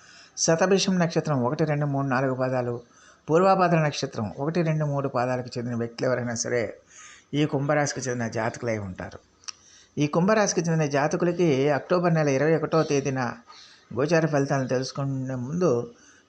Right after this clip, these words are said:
చంద్రుడి యొక్క స్థితిని కనుక మనం తెలుసుకుంటే, అష్టమ, నవమ స్థానాల్లో సంచారం చేస్తున్న చంద్రుడి యొక్క ప్రభావం వల్ల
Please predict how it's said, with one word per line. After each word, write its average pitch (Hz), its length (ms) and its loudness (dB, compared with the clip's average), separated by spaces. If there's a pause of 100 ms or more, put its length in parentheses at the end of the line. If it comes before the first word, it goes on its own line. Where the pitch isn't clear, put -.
(140)
చంద్రుడి 214 280 4
యొక్క 131 400 2 (380)
స్థితిని 147 360 -2
కనుక 139 220 -2
మనం 123 360 -4 (300)
తెలుసుకుంటే, 120 760 0 (520)
అష్టమ, 196 540 2 (120)
నవమ 160 400 2
స్థానాల్లో 139 640 0
సంచారం 123 540 -4
చేస్తున్న 113 520 -6 (680)
చంద్రుడి 147 220 2
యొక్క 139 180 2
ప్రభావం 131 420 -2
వల్ల 160 360 0